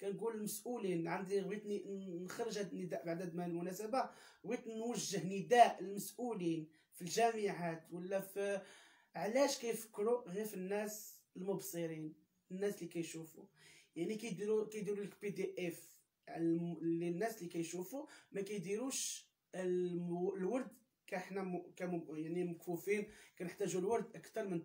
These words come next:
بي دي اف. علاش؟ كنقلبوا على الورد ما كنلقاوش، دابا كنقلب على، على الدروس ما كنلقاوش، يعني كنلقى الدروس من شي مدينه اخرى، ولكن راك عارف الجامعه يعني كل استاذ يعني كل بطريقه ديالو، يعني ماشي بحال التعليم ديال المدرسه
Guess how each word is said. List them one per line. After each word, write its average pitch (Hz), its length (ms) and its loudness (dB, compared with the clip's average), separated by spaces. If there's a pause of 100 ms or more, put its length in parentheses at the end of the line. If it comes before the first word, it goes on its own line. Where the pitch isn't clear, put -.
(120)
بي 170 180 -4
دي 160 320 -2
اف. 160 200 -6
علاش؟ 175 440 0 (260)
كنقلبوا 208 400 2
على 196 120 4
الورد 202 260 2
ما 170 80 -8
كنلقاوش، 175 760 0 (360)
دابا 180 120 -4
كنقلب 208 320 -2
على، 190 340 0
على 196 180 2
الدروس 220 460 2
ما 175 60 -8
كنلقاوش، 175 760 0 (400)
يعني 202 120 4
كنلقى 220 340 4
الدروس 214 480 2 (200)
من 214 240 2
شي 220 160 2
مدينه 202 360 4
اخرى، 170 460 2 (340)
ولكن 208 240 2
راك 214 280 6
عارف 202 340 4
الجامعه 202 720 2
يعني 196 180 2
كل 247 200 0
استاذ 254 520 4
يعني 247 300 0
كل 285 580 4
بطريقه 233 420 4
ديالو، 170 500 0
يعني 170 160 -2
ماشي 208 180 -2
بحال - 220 0
التعليم 233 600 -4
ديال 202 180 0
المدرسه 202 580 0